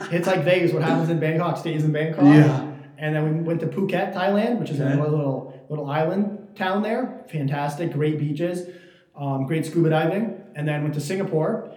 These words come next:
Speaker 1: And then on my way back, I had an eighteen hour layover in Doha, Qatar. Again,
Speaker 2: Okay.
Speaker 1: planned that out as well.
Speaker 2: Perfect.
Speaker 1: But I slept in Qatar that night. So I got in about three P M.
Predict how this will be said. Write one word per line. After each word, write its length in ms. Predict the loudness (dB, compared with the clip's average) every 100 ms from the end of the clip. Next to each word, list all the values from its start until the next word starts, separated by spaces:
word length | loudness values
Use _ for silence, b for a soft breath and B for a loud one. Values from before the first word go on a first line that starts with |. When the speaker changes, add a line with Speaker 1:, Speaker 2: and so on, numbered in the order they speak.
| B -6
Speaker 1:
And 120 | -2
then 60 |
on 80 | -2
my 100 | -2
way 160 | -2 0
back, 300 | 0 -2 -2
I 60 | -2 -2 -2 -6 -6
had 140 | -4
an 80 | -2 -2
eighteen 240 | -2 -2
hour 140 | -2
layover 300 | 0 0 0
in 80 | 0
Doha, 360 | 0 2 0 -2
Qatar. 580 | -2 0 0 -2 -6 -4
Again, 340 | 0 2 2
Speaker 2:
Okay. 100 | -2
Speaker 1:
planned 240 | -4 -2 0
that 120 | 2
out 200 | 2 0
as 80 | -2
well. 420 | 0 -2 -4 -8
Speaker 2:
Perfect. 320 | -8 -8 -6 -4
Speaker 1:
But 100 | -2
I 80 |
slept 400 | -2 -2 -2 0
in 320 | 0 0 0 -2
Qatar 380 | -4 -2 0
that 180 | 0 0
night. 200 | -2 -2
So 200 | -2 -2
I 120 | 0
got 220 | 0 0 0
in 100 | 0
about 720 | -2 -2 -4 -6 -12 -20 -12
three 200 | -6 -6
P 160 | -4 -2
M. 340 | 0 0 -4